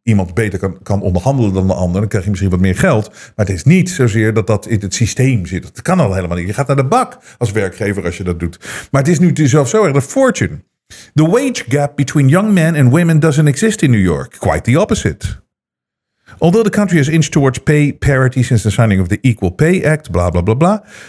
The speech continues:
the yo-, these young women are earning more by a thin margin." Dus inmiddels in New York City verdienen vrouwen al meer dan mannen,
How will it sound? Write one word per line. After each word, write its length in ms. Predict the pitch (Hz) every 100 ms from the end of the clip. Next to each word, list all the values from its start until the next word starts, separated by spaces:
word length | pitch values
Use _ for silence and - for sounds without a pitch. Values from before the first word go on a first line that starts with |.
| -
the 280 | - 110 165
yo-, 200 | 139 175
these 240 | 151 202 190
young 280 | 196 180
women 280 | 170 143 147
are 200 | 127 139 -
earning 420 | 151 151 131 123
more 460 | 190 247 233 139 -
by 220 | 123 113
a 40 |
thin 220 | 110 220 233
margin." 520 | 190 202 180 76 67
Dus 240 | 120 123 -
inmiddels 520 | 165 165 196 208 190
in 160 | 151 143
New 140 | 185
York 180 | 160 127
City 340 | - 208 226
verdienen 480 | - 131 120 101 -
vrouwen 540 | - 117 175 214 196
al 160 | 95 90
meer 260 | 98 123 127
dan 160 | 131
mannen, 320 | 147 196 139